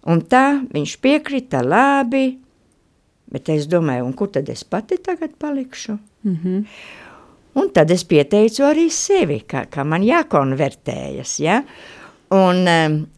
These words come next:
Speaker 1: mūs sagatavoja, protams, tā, visu izmācīja un tā,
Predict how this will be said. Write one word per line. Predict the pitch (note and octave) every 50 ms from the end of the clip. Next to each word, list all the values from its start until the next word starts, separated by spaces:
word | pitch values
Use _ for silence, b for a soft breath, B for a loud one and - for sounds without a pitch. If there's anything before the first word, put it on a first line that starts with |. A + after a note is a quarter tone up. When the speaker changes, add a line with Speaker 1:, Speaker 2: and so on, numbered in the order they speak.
| -
Speaker 1:
mūs | - A2 - G3+ G#3+ A3 G#3 - -
sagatavoja, | - G3 F3 F3+ B3 B3+ B3+ - D#4 D#4+ D#4+ E4+ F4 F4 E4+ F4 F4
protams, | E4+ - F4 F4 F4+ F4 F4 D#4+ - D#4 D#4+ D4 - -
tā, | - D#3 E3+ G3+ A#3+ D4 D#4 C#4+ B3+
visu | E3+ E3 - - - D3
izmācīja | C#3+ D#3+ F#3+ A3 A3+ A#3 C#4 D#4 D4+ - - - G3+ F3+ E3 D3+
un | D#3 D#3+
tā, | - A3+ B3 C4